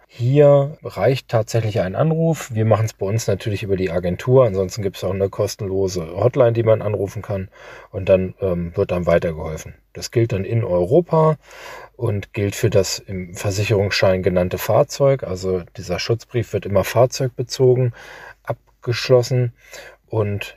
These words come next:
ja, da ist dann auch Bergen des Fahrzeugs und sowas mit drin. Ähm, wir hatten mal eine Weiterfahrt mit der Bahn.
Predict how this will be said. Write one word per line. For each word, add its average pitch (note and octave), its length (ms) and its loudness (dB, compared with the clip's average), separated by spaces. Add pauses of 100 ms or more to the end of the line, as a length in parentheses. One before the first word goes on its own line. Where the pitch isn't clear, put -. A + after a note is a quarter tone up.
ja, E2+ 220 -8
da F#2 80 -2
ist F#2 160 -4
dann G2+ 80 4
auch F2+ 140 0
Bergen G2 440 2
des F#2 160 0
Fahrzeugs F#2+ 640 -2
und F#2 120 -12
sowas F2+ 320 -2
mit F#2 180 -10
drin. F2+ 500 -4
Ähm, E2+ 200 -4
wir G#2+ 60 2
hatten C3 180 2
mal A2+ 140 8
eine G#2+ 120 2
Weiterfahrt G2 600 2
mit F2 160 -8
der D#2 100 -10
Bahn. C3+ 440 2